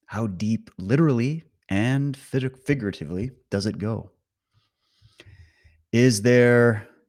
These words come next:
some kind of breakaway sect or group or civilization or society, a breakaway so-, society as it was being hinted at in that movie They Live,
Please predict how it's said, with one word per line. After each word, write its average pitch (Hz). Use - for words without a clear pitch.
some 123
kind 117
of 104
breakaway 110
sect -
or 92
group 107
or 98
civilization 104
or 87
society, 95
a 87
breakaway 104
so-, -
society 101
as 101
it 101
was 95
being 98
hinted 104
at 90
in 98
that 92
movie 98
They 101
Live, 101